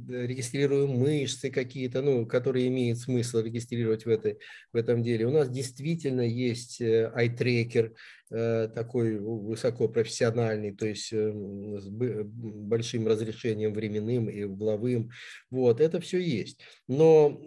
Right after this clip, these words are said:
всё равно это зависит от того, как вот строится эксперимент так, чтобы одно другому не мешало.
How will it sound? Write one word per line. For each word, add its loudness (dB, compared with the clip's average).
всё 0
равно 8
это 6
зависит 0
от 0
того, 0
как -2
вот 0
строится -2
эксперимент 0
так, 0
чтобы 4
одно 4
другому 4
не -2
мешало. -2